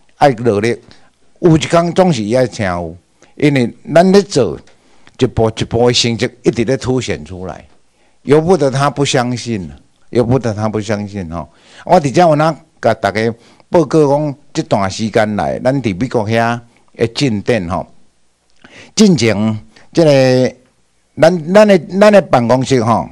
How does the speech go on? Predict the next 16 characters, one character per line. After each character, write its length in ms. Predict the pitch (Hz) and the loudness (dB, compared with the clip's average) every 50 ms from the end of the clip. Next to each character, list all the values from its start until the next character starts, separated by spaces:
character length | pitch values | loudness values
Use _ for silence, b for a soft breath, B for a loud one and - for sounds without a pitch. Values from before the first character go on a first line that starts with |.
| b b _ | b b _
伫 140 | - 120 120 | -2 0 2
华 160 | 107 135 143 | 4 4 4
盛 180 | 160 185 190 185 | 4 4 4 6
顿 160 | 185 185 180 | 4 4 4
D 160 | 156 175 175 | 4 2 2
C 200 | 165 143 170 180 | 2 2 2 2
的 80 | 175 156 | 4 4
办 220 | 117 117 101 95 | 2 0 0 0
公 120 | 104 113 117 | 0 -2 -2
室 140 | 95 107 98 | -2 -2 -2
是 120 | 98 113 | -2 -2
两 120 | 104 110 107 | -2 -2 0
千 200 | - 170 180 185 | 2 2 2 2
零 220 | 202 196 170 131 - | 2 0 0 0 0
十 120 | 120 104 | 0 0
年， 340 | 92 87 87 85 87 92 90 | 0 0 -2 -2 -2 -4 -4